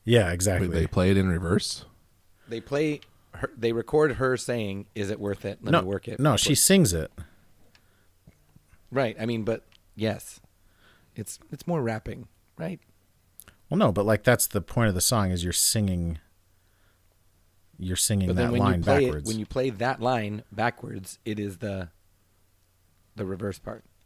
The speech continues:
Speaker 1: Yeah, but they're not
Speaker 3: You
Speaker 1: doing,
Speaker 3: see,
Speaker 1: that's
Speaker 3: you
Speaker 1: not,
Speaker 3: may
Speaker 1: the
Speaker 3: make
Speaker 1: people's
Speaker 3: that
Speaker 1: reaction in the videos is not to that 'cause they're just watching a woman sing a song live.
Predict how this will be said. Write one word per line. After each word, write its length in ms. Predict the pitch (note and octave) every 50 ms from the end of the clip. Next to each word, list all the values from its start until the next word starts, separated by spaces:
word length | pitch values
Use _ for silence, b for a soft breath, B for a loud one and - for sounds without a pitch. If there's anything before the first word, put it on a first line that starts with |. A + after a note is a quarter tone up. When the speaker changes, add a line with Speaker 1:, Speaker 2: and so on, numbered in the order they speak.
| _ _ _ b b b b b b b
Speaker 1:
Yeah, 200 | - A2+ G2+ F2
but 140 | D#2+ F2+ F#2+
they're 100 | - C3+
not 140 | C3 A2+ G2
Speaker 3:
You 40 | F2
Speaker 1:
doing, 180 | - A2 G#2 G2+
Speaker 3:
see, 100 | C#3+ D3
Speaker 1:
that's 180 | A2+ A2+ - D3
Speaker 3:
you 20 | B2+
Speaker 1:
not, 80 | A2
Speaker 3:
may 60 | C3+
Speaker 1:
the 40 | C3+
Speaker 3:
make 160 | C3 C3+ B2+
Speaker 1:
people's 280 | - F3+ E3 D3+ B2+ B2
Speaker 3:
that 60 | A#2+
Speaker 1:
reaction 440 | G#2+ G#2+ A#2 B2+ C#3 C3+ - - A2+
in 100 | G#2 F#2+
the 80 | F#2 F2
videos 480 | F#2 C3 B2 G#2 F2 D#2 D#2+ E2 D#2+ F2
is 120 | F2 F2
not 220 | F#2 F#2+ F2+ -
to 80 | - F2
that 280 | D#2+ G#2 G#2 F2+ - -
'cause 140 | - F2 E2
they're 100 | F#2+ G2 F#2+
just 140 | F2 E2
watching 360 | F2 E2+ F2 E2 - - D#2+ D#2+
a 40 | D#2+
woman 300 | D#2 E2 D#2 D#2 D2+ D2
sing 240 | - - F2+ E2+ D#2+
a 60 | C#2+
song 320 | - - F#2 E2+ D#2 C#2+ D2
live. 400 | D#2 E2 D#2+ D2 C#2 C#2+ D2+